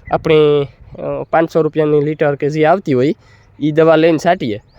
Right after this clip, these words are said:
તો આપણે સારામાં સારો વાઢ આવે. જો આ, આ એટલામાં છાંટી દે, આ પાછી ભૂલે ગયો તો, ત્યાં એટલામાં નબળાઈ છે, વાં બહુ સારું ખડ છે.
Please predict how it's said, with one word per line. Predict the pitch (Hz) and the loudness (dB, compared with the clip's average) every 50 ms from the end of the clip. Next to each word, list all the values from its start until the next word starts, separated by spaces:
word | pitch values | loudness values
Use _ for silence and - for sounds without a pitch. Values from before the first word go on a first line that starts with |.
| _ _ _ _ _ _ _ _ _ _ _ _ | _ _ _ _ _ _ _ _ _ _ _ _
તો | 120 | -4
આપણે | 120 131 147 - 160 156 156 151 147 | -4 -4 -2 0 0 2 2 2 2
સારામાં | 147 151 160 151 147 143 139 135 | 0 0 0 0 2 0 0 -2
સારો | 160 147 139 135 | -4 -4 -2 0
વાઢ | 151 156 156 147 | 0 0 2 2
આવે. | 156 160 165 170 180 - _ _ _ _ _ _ _ - | 0 0 0 -2 -6 -10 _ _ _ _ _ _ _ -8
જો | 123 139 | -4 -2
આ, | 135 123 120 113 - - _ _ _ _ _ _ - - _ _ - | 0 0 -2 -4 -6 -14 _ _ _ _ _ _ -20 -20 _ _ 0
આ | 135 143 | 0 0
એટલામાં | 156 151 151 147 135 120 160 | 0 0 0 0 0 2 0
છાંટી | 143 131 120 | -2 -2 -2
દે, | 113 117 | -4 0
આ | 123 135 131 | 0 0 2
પાછી | - 135 - 139 | 0 -2 -2 -4
ભૂલે | 127 139 156 151 120 | -6 -6 -4 -4 -2
ગયો | 104 104 101 | -4 -4 -10
તો, | - 156 - _ _ _ _ _ _ | -10 -14 -16 _ _ _ _ _ _
ત્યાં | _ 120 120 123 | _ -4 -2 -2
એટલામાં | 131 131 135 135 131 135 135 | -2 -4 -2 -2 -2 0 -2
નબળાઈ | 139 139 123 107 107 | -2 -4 -4 -6 -8
છે, | - - 107 | -8 -10 -6
વાં | 117 131 131 131 | -2 0 0 0
બહુ | 135 139 135 117 - | 0 0 -2 -2 -2
સારું | 127 110 113 110 | -4 -12 -12 -14
ખડ | - - 110 104 | -12 -12 -12 -12
છે. | 113 - - | -12 -16 -20